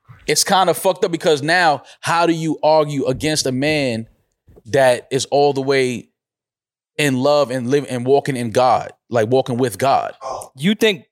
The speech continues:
Speaker 2: Kanye West
Speaker 1: How?
Speaker 2: is
Speaker 1: How do you
Speaker 2: walking
Speaker 1: argue
Speaker 2: in God
Speaker 1: with that?
Speaker 2: right now? He just put out a whole video of killing
Speaker 1: He's
Speaker 2: Pete
Speaker 1: telling,
Speaker 2: Davidson.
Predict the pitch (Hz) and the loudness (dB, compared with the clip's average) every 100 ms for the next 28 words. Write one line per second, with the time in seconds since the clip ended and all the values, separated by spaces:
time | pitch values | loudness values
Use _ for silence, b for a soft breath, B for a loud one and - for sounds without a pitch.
0 | - 156 170 165 143 139 247 139 135 165 | -6 -2 0 0 0 2 2 2 0 0
1 | 147 165 156 147 135 147 170 180 185 226 | 0 0 0 0 0 2 2 0 -2 -4
2 | - _ _ _ _ - 523 B B 214 | -6 _ _ _ _ -10 -8 B B -2
3 | 185 254 - 226 208 175 - 202 214 214 | 0 -2 0 2 4 2 0 0 2 0
4 | 202 _ - 131 165 220 180 156 131 127 | -2 _ -16 -4 0 2 2 2 0 -4
5 | - - 202 185 170 147 247 - - 285 | -4 -2 0 0 -2 -2 -2 -2 -2 0
6 | 294 220 165 107 92 | 2 2 0 -4 -6